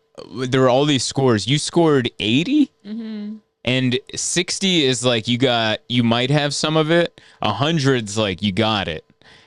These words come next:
Speaker 1: And so she was in between, you might have
Speaker 2: I
Speaker 1: it,
Speaker 2: think it
Speaker 1: and you
Speaker 2: goes up
Speaker 1: got
Speaker 2: to,
Speaker 1: it.
Speaker 2: like, two fifty or something. I can't
Speaker 1: Yes.
Speaker 2: remember. Yeah.
Speaker 1: Yes. Yeah, it goes up to two, two fifty is, like,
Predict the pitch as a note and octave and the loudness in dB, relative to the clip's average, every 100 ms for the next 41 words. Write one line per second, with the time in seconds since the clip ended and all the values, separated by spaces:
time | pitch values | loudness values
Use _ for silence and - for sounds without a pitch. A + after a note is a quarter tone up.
0 | _ - G#2+ - A#2 - D#3 C#3 C3 C3 | _ -4 -2 -2 -2 2 2 2 2 0
1 | A#2+ B2 B2+ A#2+ G#2 G#2 A#2 A#2+ B2+ A#2+ | 0 0 0 2 2 2 0 0 2 0
2 | A#2 B2 A#2 - G#2+ G2 G#2 G2 F#2 E3+ | 0 0 -2 -4 -2 -2 -2 0 -2 -6
3 | C#3+ _ - E3 E3+ - E3+ - G3 F#3+ | -12 _ -12 -12 -12 -14 -16 -12 -10 -10
4 | G3+ A3 G#3+ G#3+ G#3+ F#3 - C#3 A#2+ E2+ | -10 -12 -10 -10 -10 -12 -4 -2 -2 -4
5 | - F#2+ - G2+ A2 G2 D2 - B2 C3 | -10 -14 -18 -10 -4 -4 -4 -4 -2 0
6 | C#3 F3+ D#3+ B2+ A#2+ - C3 - F3 D#3 | 0 0 0 -2 -6 -2 -2 0 -2 0
7 | E3+ - C3 A2+ A#2 G#2+ - | -2 0 -2 0 0 0 -4